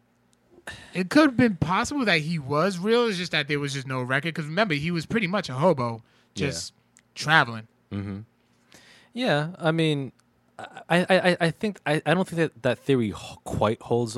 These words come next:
Speaker 2: holds up because, like, uh, 'cause obviously other people did see him, like,
Speaker 1: Right.
Speaker 2: like Cal, like, his, his, his mom.
Speaker 1: Yeah,
Speaker 2: They
Speaker 1: that's
Speaker 2: all
Speaker 1: what
Speaker 2: saw
Speaker 1: I,
Speaker 2: him,
Speaker 1: that's
Speaker 2: yeah.
Speaker 1: what I was guessing too. But maybe just the whole thing was just, the whole situation itself was just
Speaker 2: Mm.
Speaker 1: an ima-,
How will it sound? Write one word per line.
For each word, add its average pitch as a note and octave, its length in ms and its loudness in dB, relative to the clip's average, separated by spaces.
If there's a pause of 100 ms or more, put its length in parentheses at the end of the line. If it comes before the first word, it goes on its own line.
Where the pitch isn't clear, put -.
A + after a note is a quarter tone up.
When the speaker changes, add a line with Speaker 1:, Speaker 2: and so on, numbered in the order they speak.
Speaker 2:
holds A#2+ 280 -2
up B2+ 220 0 (160)
because, A2+ 380 0
like, G#2+ 220 2
uh, C3 80 4
'cause - 380 -4
obviously B2 460 4
other A2 180 4
people G#2 360 -2
did G2 300 -4
see G#2+ 300 -4
him, E2 320 -10 (320)
like, F#2 160 -4
Speaker 1:
Right. A#2+ 140 -8
Speaker 2:
like F#2+ 140 -6
Cal, G#2 520 2
like, F#2 240 -2
his, F#2+ 320 -6
his, F#2 260 -6 (120)
his F2+ 180 -8
mom. G2 220 0
Speaker 1:
Yeah, D4 80 6
Speaker 2:
They G#3+ 60 6
Speaker 1:
that's G#3+ 180 8
Speaker 2:
all F#3+ 60 4
Speaker 1:
what B3+ 60 4
Speaker 2:
saw A3+ 100 6
Speaker 1:
I, A3 80 2
Speaker 2:
him, F#3 40 -6
Speaker 1:
that's B3+ 220 2
Speaker 2:
yeah. - 60 -2
Speaker 1:
what A3+ 60 2
I G3+ 120 2
was F3+ 120 -2
guessing F#3+ 320 0
too. B3+ 200 0
But D#3+ 160 2
maybe F#3 280 4
just E3+ 240 -4
the D#3 120 -4
whole E3 440 0
thing D#3+ 420 -2
was C3+ 200 -4
just, D3 560 -2 (640)
the D#3 180 0
whole F3+ 340 2
situation E3+ 760 -2
itself D3 460 -2
was C3+ 300 -4
just C#3 240 -4
Speaker 2:
Mm. - 40 -8
Speaker 1:
an C3 80 -10
ima-, B2+ 260 -4